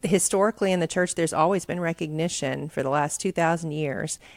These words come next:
that when we know who God is, we love God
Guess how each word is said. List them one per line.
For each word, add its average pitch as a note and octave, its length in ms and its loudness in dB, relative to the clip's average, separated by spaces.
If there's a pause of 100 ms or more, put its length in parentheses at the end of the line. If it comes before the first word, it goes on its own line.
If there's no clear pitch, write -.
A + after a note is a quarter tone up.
(120)
that C#3+ 340 6
when D#3+ 320 0
we D3+ 380 -2
know F3 340 8
who G#3 160 8
God E3 300 8
is, - 500 2
we D#3 460 0
love F3 340 6
God C3+ 380 4